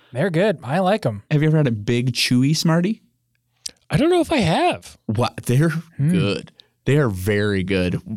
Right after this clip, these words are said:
Speaker 2: Uh, wow. I'm trying to think of a candy to compare it to, and it's a candy unto its own.
Speaker 1: Hmm.
Speaker 3: Wow.
Speaker 2: Um,
Speaker 1: Are they like Spree?
Speaker 2: They're, I, yeah, the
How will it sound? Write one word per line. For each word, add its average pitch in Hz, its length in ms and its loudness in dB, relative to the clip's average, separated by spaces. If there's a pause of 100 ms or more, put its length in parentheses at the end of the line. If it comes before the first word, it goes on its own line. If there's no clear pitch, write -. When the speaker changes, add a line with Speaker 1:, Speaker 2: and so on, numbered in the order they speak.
(280)
Speaker 2:
Uh, 101 300 0 (440)
wow. 110 380 -4
I'm 104 100 -4
trying 120 180 0
to 113 40 0
think 107 160 -4
of 101 60 -2
a - 40 -6
candy 107 680 -2 (640)
to - 80 -16
compare 101 360 0
it 113 140 -4
to, 147 280 0
and 120 320 0
it's 117 140 -4
a - 40 -6
candy 147 340 0
unto 147 220 2
its 151 160 0
own. 165 220 -2 (280)
Speaker 1:
Hmm. 160 300 2
Speaker 3:
Wow. 143 800 0
Speaker 2:
Um, 101 80 -4
Speaker 1:
Are 156 60 0
they 185 100 2
like 202 200 0
Spree? 147 800 -4 (280)
Speaker 2:
They're, 160 240 0 (340)
I, 131 160 0 (240)
yeah, 110 320 -2
the - 120 -2